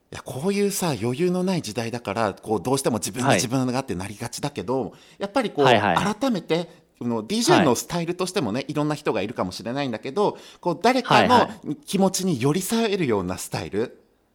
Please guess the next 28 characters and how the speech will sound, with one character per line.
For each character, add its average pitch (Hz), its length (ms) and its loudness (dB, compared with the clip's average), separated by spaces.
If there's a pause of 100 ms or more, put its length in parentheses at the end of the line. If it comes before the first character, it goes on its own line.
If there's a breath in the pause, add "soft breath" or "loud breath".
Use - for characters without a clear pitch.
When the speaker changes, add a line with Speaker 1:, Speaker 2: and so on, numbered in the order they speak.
(220)
Speaker 2:
あ 117 260 6
ー、 - 40 4
そ 147 120 8
う - 20 12
っ 123 40 8
す - 140 0
ね。 123 260 6
Speaker 1:
そ 147 120 4
う。 - 20 4
Speaker 2:
う - 0 -
ん - 40 4
う 107 40 2
ん 98 240 -2
う - 20 -6
ん。 - 80 -4
Speaker 1:
そ - 60 0
う - 40 0
い - 40 -6
っ - 20 -8
た 240 80 -2
と 240 140 -4
こ 254 120 -4
ろ 254 120 2
が、 123 340 2
あ 110 80 0
の、 107 240 0
大 123 220 -2
好 - 60 -10